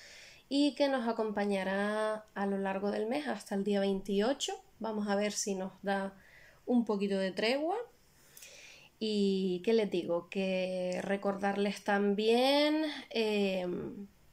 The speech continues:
que tenemos una lectura específica en el amor el viernes.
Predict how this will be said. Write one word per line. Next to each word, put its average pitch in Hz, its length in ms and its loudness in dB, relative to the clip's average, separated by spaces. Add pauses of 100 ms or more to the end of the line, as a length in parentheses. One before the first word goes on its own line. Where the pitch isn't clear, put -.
(580)
que 214 140 -4
tenemos 196 340 -2
una 226 160 4
lectura 233 840 2
específica 226 920 -2
en 196 120 -2
el 202 100 -2
amor 262 580 2 (840)
el 202 160 2
viernes. 285 480 4